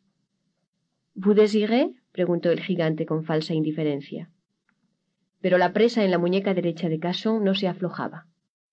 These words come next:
Por un momento, Casson sintió que el estómago se le revolvía al pensar en el rapto de Argou en el Hotel Edenwolf cuatro meses atrás.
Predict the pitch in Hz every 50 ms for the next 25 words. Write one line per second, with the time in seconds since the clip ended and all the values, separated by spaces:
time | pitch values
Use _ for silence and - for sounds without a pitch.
0 | _ _ _ _ _ _ _ _ _ _ _ _ _ _ _ - 208 214 233 233
1 | 226 226 240 254 254 254 277 262 233 208 190 202 247 247 254 247 247 202 190 196
2 | 214 214 214 196 170 160 165 165 165 - 208 214 220 220 220 214 196 196 190 165
3 | 165 170 160 156 160 151 147 170 185 196 190 180 175 - 156 151 156 156 185 180
4 | 175 165 151 151 151 180 175 160 - - 170 156 160 151 156 170 165 160 180 190
5 | - - - 170 160 156 160 160 165 196 185 156 - 156 160 160 160 156 160 156
6 | 147 143 143 - _ _ - 160 156 156 156 156 151 156 156 156 156 160 147 -
7 | 156 147 139 - - -